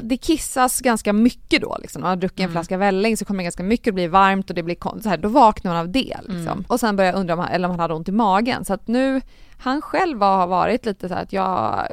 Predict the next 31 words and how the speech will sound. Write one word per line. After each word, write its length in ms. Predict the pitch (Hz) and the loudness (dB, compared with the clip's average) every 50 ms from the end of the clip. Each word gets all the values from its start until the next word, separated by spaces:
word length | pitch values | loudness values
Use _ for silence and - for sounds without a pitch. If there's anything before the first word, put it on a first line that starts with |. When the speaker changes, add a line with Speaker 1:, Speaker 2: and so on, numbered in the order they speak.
| - | -6
Speaker 1:
jag 140 | - 202 202 | -4 -2 -2
har 80 | 220 226 | -2 -2
testat 500 | - 226 208 - - - 185 180 - - | -2 -4 -6 -6 -4 -6 -6 -6 -4 -4
utan. 460 | - 190 175 - - - 180 214 233 | -4 -4 -4 -4 -2 0 0 0 0
Han 200 | 220 214 214 220 | 0 0 -2 -2
är 100 | - - | -4 -6
absolut 360 | 220 - - 247 254 269 240 | -8 -6 -4 -2 0 0 0
inte 160 | 202 180 165 | 0 -2 -4
beroende 360 | 180 185 175 185 175 165 - - | -2 0 0 0 0 0 -2 -6
av 60 | - | -6
välling. 380 | - - - - - 190 165 - - - | -6 -8 -8 -8 -10 -10 -12 -12 -16 -14
Men 340 | - - 196 196 196 190 180 | -8 -4 -2 0 0 0 0
det 380 | 220 220 214 208 - - 190 | 0 2 2 2 0 0 -2
är, 100 | 180 175 - _ _ _ _ - | -2 -4 -4 _ _ _ _ -6
är 180 | 240 247 240 | 0 0 0
han 180 | 214 190 226 226 | 2 0 -2 -4
trött 560 | - - - - 226 - 208 - - _ - | -4 -4 -2 0 0 0 -2 -6 -10 _ -6
och 120 | - 208 202 | -4 -2 -2
inte 360 | 190 180 - - 185 180 170 - - - | -2 -4 -4 -2 -2 -2 -2 -4 -10 -18
f-, 120 | 233 - - | -18 -14 -10
hittar 320 | 175 202 214 - - 202 | -6 -6 -6 -4 -2 -4
liksom, 600 | 190 180 - - - 175 - 190 175 - 208 - | -4 -4 -6 -8 -12 -10 -10 -10 -12 -12 -12 -12
eh, 280 | - - - - - - | -12 -10 -10 -10 -10 -8
någon 160 | 196 190 185 | -6 -6 -6
typ 160 | - 196 - | -8 -4 -2
av 280 | 185 180 175 165 160 165 - - - - - - - | 0 0 0 0 -2 -8 -12 -14 -20 -20 -20 -20 -14
Speaker 2:
Lugn. 280 | - 190 185 190 214 208 | -10 -6 -2 0 0 4
Speaker 1:
ro 300 | 226 262 240 208 170 160 | 6 6 6 4 4 0
att 60 | 151 | -2
Speaker 2:
Mm. 120 | 156 165 - | -2 -4 -4
Speaker 1:
somna, 640 | 170 175 233 202 196 208 240 247 190 - - 226 | 0 2 2 4 4 2 2 2 2 0 -2 -4